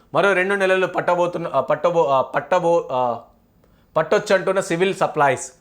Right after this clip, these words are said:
So, ఇట్లా కా-, డైరెక్ట్గా పది పాయింట్ యాభై లక్షలు, అంటే పది లక్షలకు పైగా మంది కూడా అవన్నీ పేర్లు మార్పులు చేర్పుల కోసం అప్లై చేసుకోరు. And ఇంకా మరో రెండు నెలల వరకు పట్ట-, ఆ, పట్టొచ్చు అని చెప్పేసి కూడా చెప్తా ఉన్నారు, సివిల్ సప్లైస్ చెప్తా ఉంది. రాష్-, రాష్ట్రంలో కొత్త రేషన్ కార్డుల కోసం ఎదురు చూస్తున్న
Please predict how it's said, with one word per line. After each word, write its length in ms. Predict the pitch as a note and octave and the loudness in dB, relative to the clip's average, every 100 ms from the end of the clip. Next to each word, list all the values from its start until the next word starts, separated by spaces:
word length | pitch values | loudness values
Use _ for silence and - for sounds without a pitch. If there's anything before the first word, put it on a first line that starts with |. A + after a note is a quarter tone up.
| _ _ E3 | _ _ 0
So, 60 | |
ఇట్లా 160 | E3+ G#3 | 2 0
కా-, 440 | G3+ E3 - D3 | 0 -2 -2 -6
డైరెక్ట్గా 380 | B2 D#3+ F#3 A3 | -2 0 0 -2
పది 280 | - E3 G3+ | -2 0 0
పాయింట్ 300 | G3+ G3 F3+ | 0 -2 2
యాభై 280 | E3 D#3+ E3 | 2 2 0
లక్షలు, 280 | D#3 - | -2 -4
అంటే 120 | D3+ D3 | -4 -2
పది 240 | C#3 D#3 | -2 0
లక్షలకు 420 | D#3+ D#3+ D#3+ C#3+ | 0 0 -2 -2
పైగా 340 | A#2+ C#3+ E3+ F3 | -2 0 2 2
మంది 260 | C#3+ D3 | 0 -2
కూడా 160 | C#3+ F3+ | 0 2
అవన్నీ 240 | C#3+ D3+ | 0 -2
పేర్లు 440 | E3 D#3 D#3+ F3 G3 | -2 -2 0 0 0
మార్పులు 460 | D3+ C#3+ C#3 D#3 D3+ | 0 0 0 -4 -2
చేర్పుల 240 | C#3 C#3 | -4 -2
కోసం 220 | C3+ C3+ C3+ | -4 -4 -6
అప్లై 260 | G#2+ B2+ | -4 -4
చేసుకోరు. 420 | A#2 - B2 G3 A3 - - _ D3 | -4 -6 -6 -6 -10 -20 -20 _ -2
And 100 | F3+ | 0
ఇంకా 200 | F#3+ G#3 | 2 2
మరో 220 | E3+ F#3 | 2 2
రెండు 240 | E3+ F#3+ | 2 0
నెలల 300 | G3+ F#3 F3 | 0 0 0
వరకు 280 | D#3+ D#3+ E3+ | 2 0 0
పట్ట-, 420 | F#3+ D3 - D3+ D3+ | -4 -2 0 -2 0
ఆ, 140 | B2+ B2 | 0 0
పట్టొచ్చు 500 | C#3+ C#3 D#3+ D#3+ D#3 | 0 -2 -2 -2 0
అని 160 | C#3 | 0
చెప్పేసి 220 | C3+ C3 | -2 -4
కూడా 240 | C#3 F3+ A2 - _ _ - | 0 0 0 -6 _ _ -2
చెప్తా 200 | G3 - | 0 0
ఉన్నారు, 160 | D#3+ C#3 | 0 0
సివిల్ 180 | E3+ E3+ | -2 -2
సప్లైస్ 360 | E3 D#3+ E3+ | 0 0 0
చెప్తా 200 | C#3+ - | -2 -2
ఉంది. 160 | A2+ - - _ _ _ _ _ | -6 -8 -18 _ _ _ _ _
రాష్-, 420 | D#3 G#3+ - - C#3+ | 0 0 -2 -8 0
రాష్ట్రంలో 400 | F3+ G3 G#3+ G#3+ | 2 2 0 0
కొత్త 220 | F3+ G3+ | 0 0
రేషన్ 340 | F#3+ F3 F3+ | 2 0 -2
కార్డుల 220 | F3 E3 | -4 -2
కోసం 320 | E3+ E3 E3+ D3+ | -2 -4 -4 -4
ఎదురు 200 | D#3 E3 | -2 -4
చూస్తున్న 440 | D#3+ D3+ D#3 C#3 | -6 -8 -6 -6